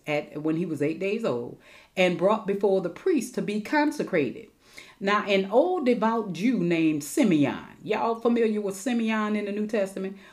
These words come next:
was led by the Spirit into the temple, into the temple courts. He took Jesus in his arms and prayed this prayer. And this is, uh, documented in Luke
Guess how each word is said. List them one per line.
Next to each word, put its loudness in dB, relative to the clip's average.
was 2
led 0
by 2
the -4
Spirit -4
into -2
the -6
temple, 0
into 0
the 0
temple 0
courts. 0
He 2
took -2
Jesus 0
in 4
his 4
arms 0
and 2
prayed 0
this 2
prayer. 2
And 4
this 0
is, 0
uh, -2
documented -2
in 2
Luke 6